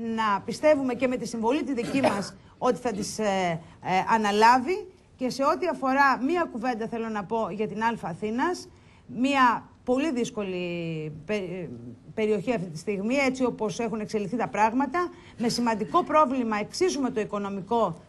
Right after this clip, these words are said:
το μεταναστευτικό και την ποιότητα ζωής. Η κοινωνική συμφωνία έχει, ε, μία σειρά προτάσεων και θέσεων, ε, για να γίνει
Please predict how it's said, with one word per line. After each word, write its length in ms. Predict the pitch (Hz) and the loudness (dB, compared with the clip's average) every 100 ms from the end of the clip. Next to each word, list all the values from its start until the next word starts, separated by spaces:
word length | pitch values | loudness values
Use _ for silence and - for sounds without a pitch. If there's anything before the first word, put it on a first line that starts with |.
| - | -2
το 120 | 254 | 2
μεταναστευτικό 920 | 262 294 240 208 190 202 - 190 247 | 2 2 0 -4 -6 -8 -10 -2 -2
και 120 | 220 | 0
την 120 | 196 175 | -4 -2
ποιότητα 400 | 226 220 220 180 | 0 0 -2 -6
ζωής. 420 | 185 247 339 - - - | 0 0 0 -6 -18 -10
Η 100 | 247 | -6
κοινωνική 420 | 240 240 247 320 | -2 -2 0 -2
συμφωνία 760 | 311 269 247 233 269 262 190 - - - | 0 0 0 2 4 4 2 -2 -16 -8
έχει, 520 | - 269 262 269 220 160 - - | 2 4 4 0 0 -2 -10 -10
ε, 320 | 170 214 208 160 - | 0 4 4 0 -4
μία 260 | 240 311 311 | 2 4 4
σειρά 320 | 262 269 269 | 2 4 4
προτάσεων 640 | 262 226 269 269 262 226 | 4 0 4 2 0 -6
και 120 | 185 | -6
θέσεων, 560 | 170 240 269 349 370 359 - - - - | -2 0 0 2 0 0 -6 -20 -20 -8
ε, 140 | 180 226 | -4 -2
για 260 | 226 254 247 | 4 4 6
να 360 | 247 226 - 233 | 4 2 0 0
γίνει 520 | 294 359 302 240 165 | 2 2 2 0 -2